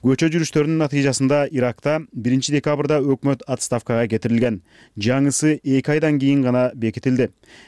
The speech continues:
Кезексиз парламенттик шайлоого чейин өкмөттү башкарууну мойнуна алган Мухаммед Тауфик Аллави демонстранттардын өлүмүнө себепкерлерди жоопко тартып,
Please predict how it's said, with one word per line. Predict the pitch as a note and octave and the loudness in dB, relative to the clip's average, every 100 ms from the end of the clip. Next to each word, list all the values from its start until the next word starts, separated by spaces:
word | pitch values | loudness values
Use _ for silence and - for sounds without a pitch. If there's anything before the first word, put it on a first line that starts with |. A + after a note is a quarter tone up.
| _ | _
Кезексиз | B2 C3 C#3 E3 D3+ | 0 2 0 -4 -4
парламенттик | C#3 C#3 D3 C#3 D3 | 0 2 2 0 -4
шайлоого | - C#3+ C#3 C#3+ C#3 | -2 0 2 2 0
чейин | - C#3+ C#3 C#3+ - | -2 2 2 2 0
өкмөттү | C#3+ C3+ - C3+ D#3 | 0 0 0 0 0
башкарууну | D3 - C#3+ C#3+ C#3+ | 0 0 0 2 4
мойнуна | C3 C3 C3+ | 4 4 2
алган | C3 C3 B2 - | 2 0 -2 -4
Мухаммед | B2+ - C#3 C#3 C3 | -6 -2 0 0 0
Тауфик | - C#3 C3 C#3 - | -2 0 0 -2 -6
Аллави | C#3+ A#2 A2+ C#3 D#3+ - - _ _ | -2 0 2 2 2 -2 -10 _ _
демонстранттардын | A#2 C#3 B2+ C#3+ C3+ D3 D#3 | 0 2 2 -2 0 0 2
өлүмүнө | D3+ D3+ D3+ | 2 2 0
себепкерлерди | C#3 C#3+ C#3+ - C#3+ C#3 C3+ | 0 0 0 0 -2 0 -2
жоопко | B2 C#3 C3 - | 0 2 2 -2
тартып, | C3 A#2+ A2+ E3 C3+ | -4 -4 -2 -4 -4